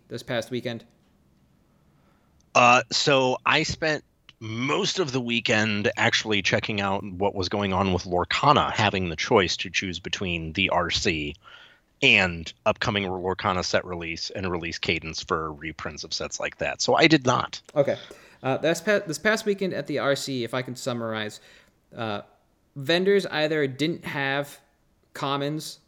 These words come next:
Speaker 1: or uncommons needed for a brand new version of the Rakdos deck in Pioneer because, hey, you ban a card, like, a week or two out, you cha-, you unban another.
Speaker 2: Yeah.
Speaker 1: The format shifts. Vendors don't,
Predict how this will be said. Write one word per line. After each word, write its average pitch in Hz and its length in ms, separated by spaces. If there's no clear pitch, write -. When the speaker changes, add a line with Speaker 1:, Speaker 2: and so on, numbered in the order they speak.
Speaker 1:
or 127 260
uncommons 123 840
needed 117 400
for 120 320
a 95 100
brand 123 400
new 131 160
version 123 320
of 120 80
the 120 60
Rakdos 117 480
deck 117 220
in 123 40
Pioneer 123 480
because, 120 320
hey, 139 160
you 117 160
ban 127 300
a 131 60
card, 127 300
like, 117 160
a 117 40
week 120 300
or 123 60
two 123 220
out, 113 400
you 123 120
cha-, 113 320
you 117 120
unban 113 580
another. 104 220
Speaker 2:
Yeah. 104 140
Speaker 1:
The 123 80
format 123 420
shifts. - 400
Vendors 120 420
don't, 120 260